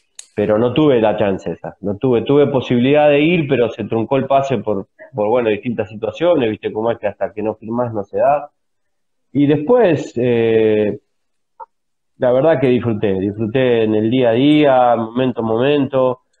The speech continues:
más allá de pasar situaciones que no eran la-, las mejores, pero lo disfrutaba, lo disfrutaba por, por, por mi pensamiento positivo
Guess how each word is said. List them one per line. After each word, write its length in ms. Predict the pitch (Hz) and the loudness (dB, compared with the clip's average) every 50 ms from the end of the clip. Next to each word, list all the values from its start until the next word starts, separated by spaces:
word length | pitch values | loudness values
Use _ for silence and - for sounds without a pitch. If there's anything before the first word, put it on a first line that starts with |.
| _ _ _ - | _ _ _ -6
más 140 | 123 117 113 | -6 -4 -2
allá 260 | 117 107 - 135 127 | -4 -4 -2 -2 0
de 140 | 123 120 110 | 0 0 0
pasar 500 | - 110 107 - - 123 120 113 110 - - _ _ _ _ _ - | -2 -2 -4 -2 -2 -2 -2 0 -2 -6 -8 _ _ _ _ _ -4
situaciones 640 | 123 107 113 113 107 - - 135 123 120 113 - - | -4 -2 0 -2 -2 -2 -2 -2 0 0 -2 -2 -2
que 80 | 117 107 | -2 0
no 80 | 117 | 2
eran 540 | 120 117 113 107 101 101 98 95 95 98 - - - _ _ _ - | 2 2 2 2 0 0 -2 -4 -4 -6 -10 -12 -18 _ _ _ -12
la-, 220 | 85 101 98 - - | -8 -6 -6 -6 -4
las 160 | 107 104 95 | -6 -6 -4
mejores, 480 | 104 107 98 - - 156 170 185 160 - | -4 -4 -4 -2 0 0 2 2 0 0
pero 300 | - 104 101 98 95 95 | -2 -2 0 0 0 0
lo 140 | 95 95 98 | 0 0 0
disfrutaba, 360 | 101 98 - 113 95 92 98 | 0 2 2 2 0 0 0
lo 100 | 101 107 | 0 0
disfrutaba 480 | 110 107 - 131 135 190 196 190 170 143 | -2 -2 -4 -2 0 2 4 4 4 2
por, 220 | 139 143 131 - - - _ _ _ _ _ _ 135 | 0 -2 -2 -2 -6 -12 _ _ _ _ _ _ -8
por, 140 | - 127 123 _ _ _ _ - | -4 -4 -4 _ _ _ _ -4
por 100 | 120 120 | -2 0
mi 200 | 123 120 120 117 120 | 0 0 0 -2 -2
pensamiento 1400 | - 123 120 - - 123 127 139 156 165 165 139 147 147 135 131 127 127 123 120 120 120 117 117 117 117 113 107 - | -2 -2 -2 -2 -2 -2 0 2 2 2 0 0 0 0 2 2 2 4 4 4 4 4 4 2 2 2 0 -2 -2
positivo 640 | 127 123 - - 127 113 131 131 120 107 98 - | -4 -4 -4 -4 -6 -4 -2 0 0 0 -2 -4